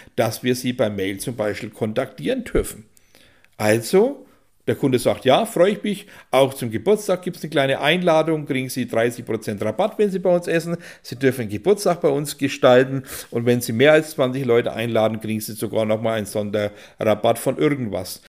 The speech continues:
Das heißt nicht, dass du auf Geld verzichten musst. Das heißt aber nur,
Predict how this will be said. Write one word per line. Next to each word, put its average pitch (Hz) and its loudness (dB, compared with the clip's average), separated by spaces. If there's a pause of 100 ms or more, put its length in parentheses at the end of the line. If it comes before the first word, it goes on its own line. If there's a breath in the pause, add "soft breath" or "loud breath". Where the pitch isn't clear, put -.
(300)
Das 110 -8
heißt 131 4
nicht, 156 -2
dass 143 2
du 143 4
auf 135 -2
Geld 127 0
verzichten - -6
musst. 104 -6
Das 104 -6
heißt 110 -2
aber 110 -2
nur, 139 2